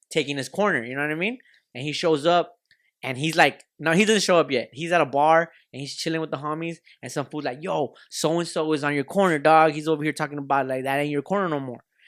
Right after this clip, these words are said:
And, like, he's like, "Oh, word? Cool." All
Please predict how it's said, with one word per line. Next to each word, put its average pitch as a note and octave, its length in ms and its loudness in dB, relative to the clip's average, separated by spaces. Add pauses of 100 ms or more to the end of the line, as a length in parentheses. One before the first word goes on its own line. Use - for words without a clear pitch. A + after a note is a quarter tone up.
(140)
And, B2+ 100 -16
like, C3 200 -14 (600)
he's C3 160 -10
like, C3 200 -6 (100)
"Oh, A#3 240 -2
word? B3+ 160 0 (280)
Cool." C4 380 0 (420)
All A3+ 600 8